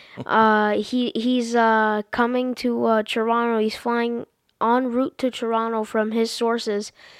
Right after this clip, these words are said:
Speaker 2: But, um, it ends up being not true, and he signs with L A, so.
Speaker 1: Well, well, so here's the thing.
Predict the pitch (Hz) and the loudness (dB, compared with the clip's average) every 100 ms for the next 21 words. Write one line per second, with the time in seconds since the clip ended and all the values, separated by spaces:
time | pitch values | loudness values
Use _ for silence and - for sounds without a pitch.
0 | - - _ _ _ _ 240 233 - - | -20 -20 _ _ _ _ 2 4 -2 -4
1 | 220 214 214 208 - 214 226 240 233 226 | 0 2 0 0 0 4 4 4 2 2
2 | 226 220 214 214 214 - - 214 196 - | 0 0 0 0 -2 -4 0 2 2 -2
3 | _ _ - 202 208 208 - 208 208 208 | _ _ -6 -2 -2 -2 2 2 2 -2
4 | 202 190 185 170 208 - - 151 170 160 | 0 2 2 0 -6 -8 4 6 8 6
5 | 165 - 170 156 233 302 - 156 135 104 | 2 2 -2 0 0 -2 -2 -2 -2 -4